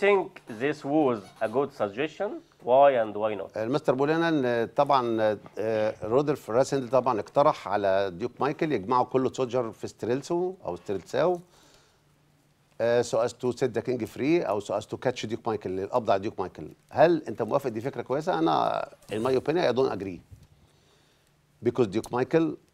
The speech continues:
Speaker 2: was leading the army. ديوك مايكل هو بيقود ال-، الارمي، وبالتالي عامل دومينيشن، عامل كنترول، سيطره وهيمنه على الارمي. وبالتالي this means that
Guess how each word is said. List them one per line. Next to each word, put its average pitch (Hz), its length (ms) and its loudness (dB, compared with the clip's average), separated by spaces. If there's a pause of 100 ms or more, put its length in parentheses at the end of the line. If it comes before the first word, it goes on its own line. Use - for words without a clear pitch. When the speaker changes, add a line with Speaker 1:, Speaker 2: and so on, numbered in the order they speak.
(440)
Speaker 2:
was 107 100 -2
leading 107 520 -4 (920)
the 110 60 -2
army. 87 520 -6 (200)
ديوك 123 180 -2
مايكل 151 220 0
هو 143 80 4
بيقود 131 260 -4
ال-، 104 240 -8
الارمي، 110 300 -2
وبالتالي 127 340 0
عامل 139 380 -2 (160)
دومينيشن، 110 640 -2 (140)
عامل 117 360 -4
كنترول، 120 460 -2
سيطره 127 300 -2
وهيمنه 123 420 -2
على 139 480 0
الارمي. 98 500 -2 (1000)
وبالتالي 147 760 4 (160)
this 107 140 -2
means 147 380 2
that 131 380 2